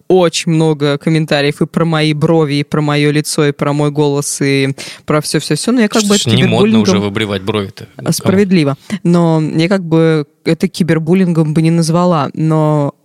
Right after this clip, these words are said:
Speaker 1: м, история, которую я вам щас расскажу, она случилась с моей знакомой. А, мы были, получается,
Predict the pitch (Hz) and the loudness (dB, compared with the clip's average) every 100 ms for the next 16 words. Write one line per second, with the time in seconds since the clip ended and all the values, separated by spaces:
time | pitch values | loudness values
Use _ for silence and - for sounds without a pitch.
0 | - 151 156 156 - 180 - - 208 170 | -4 0 2 0 0 -2 -2 2 2 2
1 | 151 151 - 156 151 160 156 - 160 - | -2 -4 -2 0 0 -2 -4 -4 -6 -2
2 | 175 330 349 190 - 175 180 165 - 160 | -2 0 0 0 -2 -2 0 -2 0 0
3 | 151 156 156 240 330 190 - - - - | 0 -2 -2 -2 0 0 -2 -20 -20 -20
4 | - _ 160 151 147 _ 156 160 240 196 | -20 _ 0 0 -2 _ -2 2 2 2
5 | 156 185 220 208 202 - 156 151 - 165 | 2 2 4 2 2 0 0 0 0 0
6 | 180 - - 160 156 | 0 -2 -2 0 0